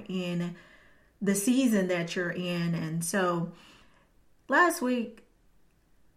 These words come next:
I'm still just in all the juiciness from the conversation that we had, which we started the series, The Greatest Sales Conversation Ever. And we tapped into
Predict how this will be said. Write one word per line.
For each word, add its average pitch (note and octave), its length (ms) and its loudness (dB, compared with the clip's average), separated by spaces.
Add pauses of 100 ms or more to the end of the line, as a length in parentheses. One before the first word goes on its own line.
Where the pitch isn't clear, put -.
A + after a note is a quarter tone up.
(120)
I'm A#3 240 4
still G#3+ 520 2
just G3 480 -4 (240)
in G#3 160 6
all G3 200 4
the F#3+ 140 2
juiciness F#3 640 0
from F3+ 680 -4
the F#3 100 0
conversation F3+ 880 0
that F3 160 -4
we F3 140 -2
had, F3+ 500 -4 (800)
which G#3 320 2
we A3 140 2
started G#3+ 380 4
the G3 60 0
series, G3+ 520 2
The F#3 100 2
Greatest A3+ 640 0
Sales A3 340 2
Conversation G#3 760 0
Ever. F#3 540 -4 (640)
And F#3 200 0
we F#3 120 2
tapped G#3 320 0
into F#3+ 480 0